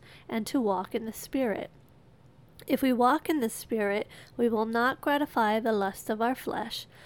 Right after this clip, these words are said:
for they are at odds with one another, as walking in the Spirit will cause us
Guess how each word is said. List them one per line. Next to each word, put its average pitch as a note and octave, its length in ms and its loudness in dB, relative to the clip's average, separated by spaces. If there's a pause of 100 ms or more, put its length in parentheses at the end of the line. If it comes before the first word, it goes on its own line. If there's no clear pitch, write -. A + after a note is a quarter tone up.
(140)
for C4 160 4
they C4 200 4
are C4 160 2
at B3 180 0
odds A3+ 380 0
with G3 180 -8
one G#3+ 160 -6
another, - 520 -8 (340)
as A3 240 2
walking B3+ 560 2
in D4+ 140 0
the D#4 100 0
Spirit G#3+ 580 0
will G#3 120 -2
cause A3 420 0
us - 320 -6